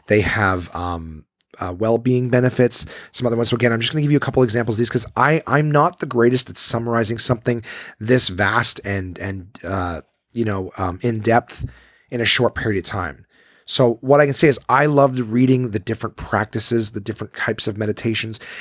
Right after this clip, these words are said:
This also helps you, you pick your own path for meditation. So it's not like, here's the thing that works for everybody. It's when you learn what meditation is and the different benefits that it has, you can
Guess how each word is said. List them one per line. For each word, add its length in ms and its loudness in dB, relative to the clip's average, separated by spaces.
This 180 2
also 240 4
helps 300 2
you, 100 -4
you 80 -6
pick 320 -2
your 180 4
own 160 0
path 400 -2
for 140 -4
meditation. 500 -4
So 80 -6
it's 120 -2
not 120 0
like, 140 2
here's 260 2
the 80 -4
thing 160 0
that 120 -2
works 180 -2
for 80 0
everybody. 240 0
It's 100 2
when 140 4
you 100 6
learn 380 4
what 160 0
meditation 600 0
is 320 2
and 160 0
the 60 4
different 380 0
benefits 420 2
that 80 2
it 80 -2
has, 400 0
you 80 -4
can 200 -8